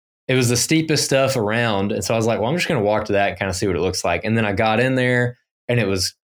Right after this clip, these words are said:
choked out with, uh, with, like, river cane, which I really love. And I was like, "Okay, this is looking good." And I got up in there, found the buck sign,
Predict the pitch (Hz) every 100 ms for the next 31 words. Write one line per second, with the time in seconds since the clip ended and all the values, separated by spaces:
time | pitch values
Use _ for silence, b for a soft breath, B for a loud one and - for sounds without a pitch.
0 | - - 127 120 123 113 110 - 120 101
1 | 95 85 80 98 92 90 82 98 117 127
2 | 123 131 127 123 123 123 110 - 90 107
3 | 113 110 110 113 113 113 _ _ _ -
4 | 110 107 101 156 160 135 143 139 135 123
5 | 123 151 143 107 101 113 117 - 117 113
6 | 113 110 113 117 113 95 113 - - 113
7 | 113 113 107 110